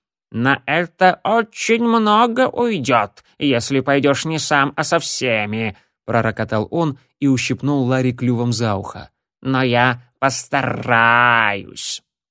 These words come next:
"Ну тогда пойдёмте", кивнул Ларри. "Этой жалкой деревне очень повезло". Как Ларри и предполагал, на то, чтобы запереться по домам, местным жителям ума не хватило. По доброй традиции золотых народов,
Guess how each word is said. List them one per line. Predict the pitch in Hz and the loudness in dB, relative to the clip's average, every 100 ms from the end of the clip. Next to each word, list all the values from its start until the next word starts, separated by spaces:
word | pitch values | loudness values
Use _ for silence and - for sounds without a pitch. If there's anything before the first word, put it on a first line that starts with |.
| _ _ _ | _ _ _
"Ну | 104 104 101 | -6 -4 -4
тогда | 101 113 107 117 | -4 -4 -2 -2
пойдёмте", | 120 143 139 180 208 196 95 - _ _ | 0 -2 0 0 -2 -4 -12 -18 _ _
кивнул | - 113 110 107 104 | -6 -4 -2 -2 -2
Ларри. | 101 92 - _ _ _ - | -2 -4 -12 _ _ _ -4
"Этой | 165 160 | -2 0
жалкой | 139 156 147 139 | 2 2 2 0
деревне | 120 143 151 135 127 101 _ _ | 2 2 2 2 0 -2 _ _
очень | 135 131 143 135 | -2 0 0 -2
повезло". | 143 139 131 117 120 123 104 - _ _ _ _ _ | 2 2 2 0 0 2 0 -8 _ _ _ _ _
Как | - 196 196 | -2 -2 0
Ларри | 190 185 165 | 2 2 2
и | 147 | 0
предполагал, | 143 - 131 131 131 208 156 95 _ - | -2 -4 -2 0 0 -2 -4 -8 _ -10
на | 110 113 | -4 -2
то, | 143 | -2
чтобы | 139 139 127 | -4 -4 -2
запереться | 117 120 135 143 135 | -2 0 0 0 -4
по | 123 117 | -4 -2
домам, | 120 143 202 185 | 0 0 0 0
местным | 147 190 - 165 139 | 0 -2 -2 -4 -2
жителям | 147 151 143 135 | -2 -2 -4 -4
ума | 135 120 127 | -2 -2 0
не | 127 | 0
хватило. | 120 120 110 - 92 - _ _ _ _ _ | -4 -4 -6 -6 -14 -16 _ _ _ _ _
По | - | -6
доброй | 104 208 190 185 | 0 2 4 2
традиции | 147 143 135 190 - 147 | 2 0 0 -2 0 -2
золотых | 123 127 123 120 - | 2 0 0 -4 -6
народов, | 104 113 202 185 165 | -8 0 0 2 0